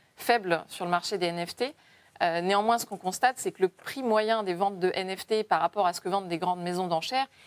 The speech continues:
il est beaucoup plus faible, puisque l'objectif, c'est aussi de démocratiser un peu, euh, l'art et de permettre à des artistes qui sont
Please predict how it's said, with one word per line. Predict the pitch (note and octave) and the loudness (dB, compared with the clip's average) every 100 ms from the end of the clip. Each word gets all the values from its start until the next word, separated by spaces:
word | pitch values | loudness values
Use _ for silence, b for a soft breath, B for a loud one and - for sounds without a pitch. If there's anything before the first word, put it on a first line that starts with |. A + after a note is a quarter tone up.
| b - | b 0
il | G#3 | 2
est | |
beaucoup | G#3 G#3+ G3 | 2 0 -2
plus | - | -8
faible, | G3 B3 A3 E3+ | -2 0 0 -4
puisque | E3 G3 - G#3 | -8 -8 -2 0
l'objectif, | F#3+ E3+ F3+ - C4+ | 2 0 -2 -4 -6
c'est | G#3 | -4
aussi | F#3+ A#3+ | -4 -2
de | F#3 | -2
démocratiser | E3 G3+ G3+ G3+ G3+ - G#3+ A3 B3+ | 0 2 2 0 -2 0 0 0 0
un | G3 | -2
peu, | F#3 G#3+ | -2 0
euh, | A3 G3+ E3+ D#3+ | 2 4 2 4
l'art | F3 A#3 B3+ | 4 4 2
et | F3+ | -2
de | E3+ | -2
permettre | F#3 F#3+ A3 F3+ | 0 0 -2 -2
à | |
des | F3+ F3+ | 0 0
artistes | F#3+ - A3+ A3 | -2 -8 -10 -10
qui | G3+ | -8
sont | F#3+ G3+ G3+ | -8 -6 -6